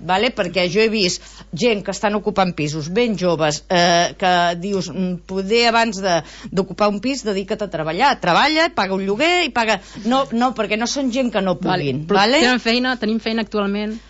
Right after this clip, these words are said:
Speaker 2: És el que estem parlant,
Speaker 1: Bueno,
Speaker 2: no? És des de
Speaker 1: sí,
Speaker 2: la ignorància.
Speaker 1: eh, vale, no,
Speaker 2: És
Speaker 1: però és
Speaker 2: tot,
Speaker 1: que és,
Speaker 2: tot.
Speaker 1: sí, vale,
Speaker 2: Saps?
Speaker 1: és que és
Speaker 2: Tot,
Speaker 1: molt
Speaker 2: tot
Speaker 1: fàcil
Speaker 2: suma.
Speaker 1: dir,
Speaker 2: No, no
Speaker 1: eh,
Speaker 2: és
Speaker 1: ara,
Speaker 2: fàcil,
Speaker 1: no,
Speaker 2: no
Speaker 1: és
Speaker 2: és
Speaker 1: que ara s'ha
Speaker 2: fàcil.
Speaker 1: posat... Sí,
Speaker 2: No és
Speaker 1: Zaida,
Speaker 2: fàcil.
Speaker 1: t'ho discutiré perquè és un tema que l'he portat.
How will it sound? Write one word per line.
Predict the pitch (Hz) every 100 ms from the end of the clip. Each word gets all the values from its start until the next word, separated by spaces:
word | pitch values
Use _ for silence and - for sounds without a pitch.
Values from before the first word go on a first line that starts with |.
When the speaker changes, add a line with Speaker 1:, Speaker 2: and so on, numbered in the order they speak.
| - -
Speaker 2:
És | 247
el | 285
que | 339
estem | - 294
parlant, | 226 208 214
Speaker 1:
Bueno, | 254
Speaker 2:
no? | 220
És | 214
des | -
de | 202 202
Speaker 1:
sí, | 208
Speaker 2:
la |
ignorància. | 240 233 196
Speaker 1:
eh, | 254
vale, | 262 226
no, | 214 254 220
Speaker 2:
És | 196
Speaker 1:
però | 262
és |
Speaker 2:
tot, | 247
Speaker 1:
que | 302 294 -
és, | 262 240
Speaker 2:
tot. | 247 202 226
Speaker 1:
sí, | - 254 160 -
vale, | 185 220 262
Speaker 2:
Saps? | 247
Speaker 1:
és |
que | 277
és | 269
Speaker 2:
Tot, |
Speaker 1:
molt | 302 302
Speaker 2:
tot |
Speaker 1:
fàcil | 262 269 240
Speaker 2:
suma. | 254
Speaker 1:
dir, | 240 247 240 269
Speaker 2:
No, |
no | 370
Speaker 1:
eh, | 415
Speaker 2:
és | 240
Speaker 1:
ara, | 262
Speaker 2:
fàcil, | 311 240
Speaker 1:
no, | 294 -
Speaker 2:
no | 175
Speaker 1:
és | 277
Speaker 2:
és | -
Speaker 1:
que |
ara | 302 262
s'ha | 226
Speaker 2:
fàcil. | 165
Speaker 1:
posat... | 226 226 208
Sí, | - 240
Speaker 2:
No | 214
és |
Speaker 1:
Zaida, | 185 196 175 180
Speaker 2:
fàcil. | 208
Speaker 1:
t'ho | 233
discutiré | 233 220 240 208 269 339
perquè | 294 240
és | 240
un | 247
tema | 247 247 254
que | 214
l'he | 202
portat. | 190 165 147 139